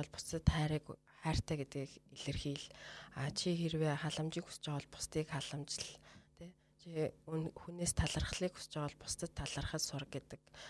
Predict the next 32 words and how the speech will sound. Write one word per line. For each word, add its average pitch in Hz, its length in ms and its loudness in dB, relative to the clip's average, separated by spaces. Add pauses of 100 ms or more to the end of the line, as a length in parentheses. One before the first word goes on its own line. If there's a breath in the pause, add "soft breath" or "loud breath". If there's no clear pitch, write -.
(180 loud breath)
одоо - 240 0
ийм 143 240 4
нэг 135 80 -6
үг 135 320 -14
гэдэг - 240 -20
шүү - 320 -16
дээ 143 80 -12
энэ 143 80 -14
номон 139 320 -14
дээр. 139 160 -18 (240)
Тэр 185 160 -2
бол 151 240 2
яг 135 140 -2 (100)
зөв 139 240 -6
юм 127 80 -6
шиг 139 240 -8
надад 139 400 -10 (560)
санагдсан. 156 100 -20 (380 loud breath)
Энийг 160 240 -12
бас 147 160 -8
амьдралд 143 480 -2
хэрэгжүүлэхээр 135 720 -4 (560 loud breath)
айгу 135 200 -20 (120)
тийм 143 160 -8 (160)
тааламжтай. - 760 -10 (680 soft breath)
Тийм 165 200 -12
сайхан 151 420 -2
үгийг 143 260 -10
ингээ 135 280 -18
хүн 147 160 -18
талархснаа - 600 -2
илэрхийлэх. 131 720 -4